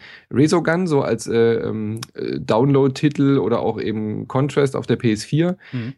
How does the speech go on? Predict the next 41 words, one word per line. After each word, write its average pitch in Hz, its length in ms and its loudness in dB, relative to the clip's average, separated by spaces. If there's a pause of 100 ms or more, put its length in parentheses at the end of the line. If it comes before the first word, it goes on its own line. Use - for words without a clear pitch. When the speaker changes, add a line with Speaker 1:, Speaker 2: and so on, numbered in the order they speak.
(160)
Speaker 1:
die 113 60 -6
sind 123 100 2
jetzt 120 160 4
ja 90 100 4
auch - 140 -2
keine 143 220 2
Grafikwunder, 131 880 0
aber 101 160 0
es 101 80 -6
ist - 180 -8
zumindest 113 540 0
so 107 500 2 (380)
anständig, 98 680 0
ja. 120 240 0
Also, 95 280 -4 (120)
äh, - 80 -4
Contrast 107 380 -4
weiß 117 140 2
ich 139 40 4
jetzt 135 120 2
nicht 135 100 2
so 135 100 0
genau, 123 200 2
aber, 110 200 2 (320)
äh, 104 400 2
Resogun 127 800 2
wäre 117 120 4
jetzt 117 140 -4
auch 127 140 -4
kein 117 240 -4
Titel, 120 240 -8
wo 101 80 -4
man 104 140 -4
sagt, 98 180 -4
da 107 40 -4
braucht - 260 -12
man 104 100 -6
unbedingt 101 320 -2
eine 95 80 -2
Next-Gen-Konsole 98 800 0
für. 143 300 2